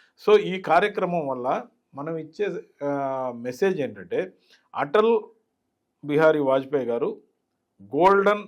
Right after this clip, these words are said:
చతుర్భుజి అని చెప్పి, ఆ, ఏదైతే తీసుకొచ్చారో ఆ రోజున పిఎంజిఎస్వై అని గ్రామీణ ప్రాంతాలని, ఆ, గ్రామీణ సడక్ యోజన కానీ, ఆ, ఉపాధి హామీ పథకాన్ని ఆ రోజు ఆయన తీసుకురావడం కానీ,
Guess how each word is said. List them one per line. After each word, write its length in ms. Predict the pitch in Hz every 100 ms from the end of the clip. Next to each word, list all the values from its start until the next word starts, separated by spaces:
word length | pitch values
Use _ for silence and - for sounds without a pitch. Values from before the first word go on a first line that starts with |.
| _ _ _ _
చతుర్భుజి 640 | 127 156 151 160 139 131 131
అని 180 | 127 131
చెప్పి, 220 | 131 135
ఆ, 920 | 123 120 117 110 _ _ _ _ 127
ఏదైతే 440 | 135 135 135 135
తీసుకొచ్చారో 760 | 120 143 139 127 117 107 120 -
ఆ 140 | 123 123
రోజున 320 | 127 107 117
పిఎంజిఎస్వై 840 | 120 151 165 151 139 139 135 131 127
అని 120 | 123
గ్రామీణ 420 | 113 123 151 151
ప్రాంతాలని, 600 | 147 131 127 127 123 120 _ _ _ -
ఆ, 380 | 120 113 110 104 98 104 107 117
గ్రామీణ 320 | 131 147 151
సడక్ 360 | 143 131 127 123
యోజన 360 | 120 117 120
కానీ, 360 | 110 104 107 107 _ _ _ _
ఆ, 60 | 131
ఉపాధి 400 | 123 123 151 143
హామీ 300 | 139 135 135
పథకాన్ని 460 | 123 120 123 123 117
ఆ 120 | 120
రోజు 220 | 135 131
ఆయన 160 | 117 107
తీసుకురావడం 580 | 120 123 120 107 101
కానీ, 320 | 95 95 104